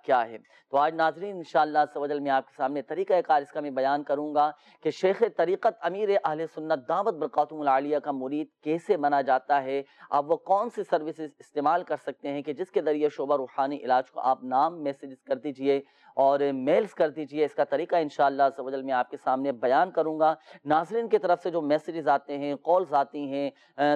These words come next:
سلسلے کے دوران calls کرتے ہیں، اپنی خواہش کا اظہار کرتے ہیں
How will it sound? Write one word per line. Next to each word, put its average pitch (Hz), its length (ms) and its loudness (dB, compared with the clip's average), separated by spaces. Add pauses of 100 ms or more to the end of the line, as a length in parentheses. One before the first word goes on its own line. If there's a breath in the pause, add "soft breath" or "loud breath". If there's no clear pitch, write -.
سلسلے 190 320 -2
کے 160 100 0
دوران 151 300 2
calls 160 340 2
کرتے 151 320 -2
ہیں، 147 180 0
اپنی 214 300 0
خواہش 175 560 0
کا 196 120 4
اظہار 151 460 2
کرتے 131 380 -6
ہیں 117 160 -10